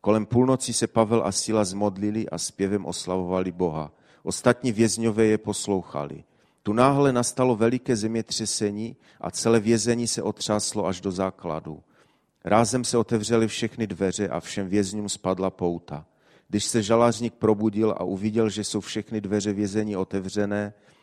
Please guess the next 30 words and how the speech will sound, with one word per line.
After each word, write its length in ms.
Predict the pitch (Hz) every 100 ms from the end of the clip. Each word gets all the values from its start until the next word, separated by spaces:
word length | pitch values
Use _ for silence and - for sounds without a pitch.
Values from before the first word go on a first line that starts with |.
| _
vytasil 560 | 87 104 123 117 - 107
meč 420 | 95 101 - - -
a 100 | -
chtěl 280 | - - 107
se 200 | - 113
zabít, 500 | 95 92 90 98 - -
protože 380 | 92 92 95 98
myslel, 360 | 101 - 104
že 140 | 92 98
mu 140 | 98
vězňové 500 | 92 92 98 98 98
uprchli. 640 | 85 - 87 - - 73 - _ _ _ _
Ale 140 | 85 95
Pavel 380 | - 110 120 113
hlasitě 460 | 110 104 - -
vykřikl: 680 | 98 101 - - - 80 78 - _
„Nedělej 480 | 98 135 156 120 92
to, 280 | - 82 80 _ _
jsme 260 | - - 120
tu 140 | -
všichni.“ 600 | 127 - 160 - 85 78 - _ _
Tu 120 | - 92
žalářník 540 | 104 110 110 117 107
rozkázal, 640 | 107 - - 110 104 113
aby 180 | 80 95
mu 140 | 107 104
přinesli 540 | - 113 110 - 107
světlo, 680 | - - 98 - 104 110 110 _ _ _
vběhl 380 | 87 113 117 107
dovnitř 640 | 101 95 107 113 - -